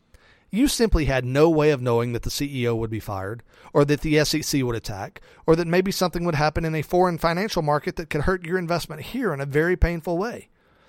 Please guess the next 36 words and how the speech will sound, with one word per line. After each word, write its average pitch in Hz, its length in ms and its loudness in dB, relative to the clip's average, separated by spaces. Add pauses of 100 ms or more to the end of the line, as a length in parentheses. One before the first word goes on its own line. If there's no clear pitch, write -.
(400)
So - 160 2
strength 285 460 -2
at 262 120 0
the 190 260 -2
end 247 300 4
of 226 140 6
an 190 80 4
investment 156 560 0
isn't 156 300 -4
the 147 220 -6
only 180 360 2
consideration. 131 840 -2 (460)
You 131 180 2
should - 180 -4
consider 185 360 2
strength 175 440 -2 (260)
during 160 360 6
an 120 60 -4
investment 117 480 -6
as 113 100 -6
well. 113 280 -4
And 107 120 -8
frankly, 135 580 -2
the 151 80 0
best 233 300 2
option 170 340 2
is 151 160 -2
to 139 100 -2
have 147 360 -2
an 143 100 -6
investment 143 540 -2
that 135 140 -4
is 127 100 -4
consistent 214 760 -2
and 143 160 -6
performs 160 540 -2